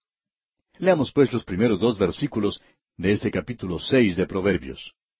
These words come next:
"Hijo mío, si salieres fiador por tu amigo, si has empeñado tu palabra a un extraño, te has enlazado con las palabras de tu boca y has quedado preso en los dichos de tus labios."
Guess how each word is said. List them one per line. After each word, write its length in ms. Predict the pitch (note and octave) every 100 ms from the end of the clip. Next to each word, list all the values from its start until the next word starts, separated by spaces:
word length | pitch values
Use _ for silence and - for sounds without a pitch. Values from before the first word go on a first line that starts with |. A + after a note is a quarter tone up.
| _ _ _ _
"Hijo 280 | G#2 - G2
mío, 380 | G2+ A#2+ A#2 - _ _ _
si 200 | - D3
salieres 520 | - A#2 C#3+ D3 C3+
fiador 480 | - G#2 F2+ G#2+ C3
por 220 | - G2+
tu 120 | F#2 F#2
amigo, 480 | A2 C3+ C3 A#2 - _
si 240 | - G#2+ A2
has 180 | D3
empeñado 560 | D#3+ C3 A#2+ C3 C3+ B2+
tu 120 | A#2+
palabra 460 | A2 G2 A#2 A2 F#2+
a 40 |
un 140 | G#2+ A#2
extraño, 640 | - - C3+ C#3+ C#3 A#2 _ _ _ _
te 140 | E2+
has 220 | F#2+ G#2
enlazado 680 | G2+ F#2 E2+ - A#2+ B2+ A#2
con 120 | A2+
las 160 | G#2+ -
palabras 460 | G#2 G2+ A#2+ A2 F#2+
de 120 | F#2
tu 160 | -
boca 440 | E2+ C3+ - B2 - _ _
y 120 | A2
has 160 | D3 -
quedado 420 | G#2+ A#2 A#2+ F#2 -
preso 520 | B2+ D3+ - G2 F2
en 80 | E2+
los 240 | E2 D2
dichos 360 | B2 C#3+ A#2+ A2
de 120 | A2
tus 240 | A2+ -
labios." 520 | F#2+ E2+ C2+ B1+ -